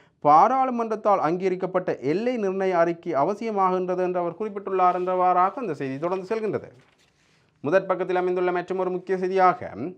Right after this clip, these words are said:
பாடசாலை நாள்களின் எண்ணிக்கை குறைப்பு.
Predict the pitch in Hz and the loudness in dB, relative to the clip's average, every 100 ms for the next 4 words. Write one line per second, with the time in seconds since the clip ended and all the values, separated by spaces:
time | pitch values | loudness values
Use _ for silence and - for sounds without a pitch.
0 | _ _ _ _ 160 185 214 214 208 196 | _ _ _ _ 6 6 6 4 4 4
1 | 156 147 170 185 180 160 - 160 185 175 | 2 2 2 2 -2 -4 -4 -4 -4 -4
2 | 233 269 208 165 - | -6 -2 0 0 -2